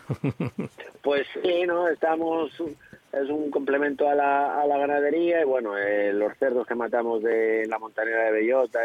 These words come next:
Speaker 2: eh, y bueno, llevamos un poco complementa-, complementario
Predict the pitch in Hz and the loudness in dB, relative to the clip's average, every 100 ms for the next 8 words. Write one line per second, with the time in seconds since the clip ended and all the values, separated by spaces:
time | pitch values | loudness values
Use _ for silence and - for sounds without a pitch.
0 | 117 117 107 104 - - 117 127 123 120 | 0 0 -2 -8 -12 -2 0 2 0 0
1 | 120 117 117 117 117 120 117 - 127 127 | 0 2 0 0 0 0 -4 0 2 2
2 | - 117 117 120 120 117 120 - 131 135 | 0 -2 0 0 0 0 -2 -2 0 2
3 | 135 147 | 2 0